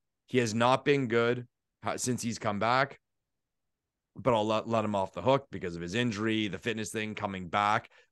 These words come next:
But Rielly's a pretty volatile player, and everyone knows he's not the greatest in his own end. We're seeing what we saw from Timmins. Sandin and Liljegren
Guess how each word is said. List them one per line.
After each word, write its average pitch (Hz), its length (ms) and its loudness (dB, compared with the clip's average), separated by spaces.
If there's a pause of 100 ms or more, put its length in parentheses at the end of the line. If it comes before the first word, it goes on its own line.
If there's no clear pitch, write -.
But 117 360 2 (720)
Rielly's 185 440 6
a 151 40 2
pretty 170 220 4
volatile 131 580 4
player, 90 540 -4
and 110 80 0
everyone 147 320 8
knows 120 300 4
he's 101 80 -4
not 123 140 2
the 113 80 -2
greatest 110 440 0
in 113 100 -2
his 107 140 -4
own 101 200 -2
end. 92 300 -4 (400)
We're 131 100 4
seeing 170 340 4
what 151 100 4
we 143 120 4
saw 120 300 2
from 117 240 -6
Timmins. 104 600 -4 (560)
Sandin 156 460 4
and 135 180 4
Liljegren 107 580 2